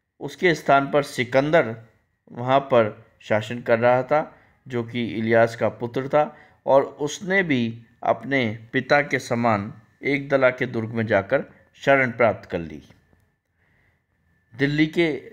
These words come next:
सेना ने एकदला के दुर्ग का घेरा डाला,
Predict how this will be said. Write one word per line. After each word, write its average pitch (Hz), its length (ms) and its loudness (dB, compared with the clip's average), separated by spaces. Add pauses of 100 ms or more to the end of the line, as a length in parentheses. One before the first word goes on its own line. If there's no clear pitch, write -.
(100)
सेना 123 360 2
ने 131 340 -2
एकदला 120 500 2
के 123 200 -6
दुर्ग 110 260 -4
का 101 680 0 (1000)
घेरा 110 340 2
डाला, 127 320 4